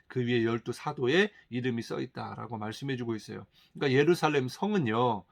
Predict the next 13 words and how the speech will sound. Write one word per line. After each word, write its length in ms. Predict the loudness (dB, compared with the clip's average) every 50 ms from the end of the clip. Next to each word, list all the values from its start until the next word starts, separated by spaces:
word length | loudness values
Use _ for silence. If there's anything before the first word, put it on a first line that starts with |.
| _ -20 -18 _
바로 180 | -2 -2 -2 0
하나님의 500 | 2 2 4 4 4 4 4 2 2 2
나라는요, 680 | 4 4 4 4 4 0 0 -2 -4 -4 -4 -6 -6 -8 _ _ _ _ _ _
구약의 440 | -8 -2 2 4 4 4 4 2 0
모든 320 | 2 2 2 2 0 -2 -4
성도들과 800 | -2 -4 0 0 0 0 0 -4 -4 -4 -2 -2 -2 -2 -4 -6 _ _ _
신약의 480 | -10 -8 -2 2 4 4 4 4 2 -2
모든 260 | -2 -4 -6 -6 -6
성도들을 640 | -6 -6 -6 -4 -4 -6 -6 -4 -2 -2 -2 -2 -2 _ _ _ _
다 180 | -18 -16 -16 -16 -8
포함하고 520 | -4 -2 -2 -2 0 -2 -4 -4 -4 -6
있는 240 | -4 -4 -4 -2 0
것입니다. 520 | 0 -2 -2 -4 -10 -12 -12 -16 -20 -20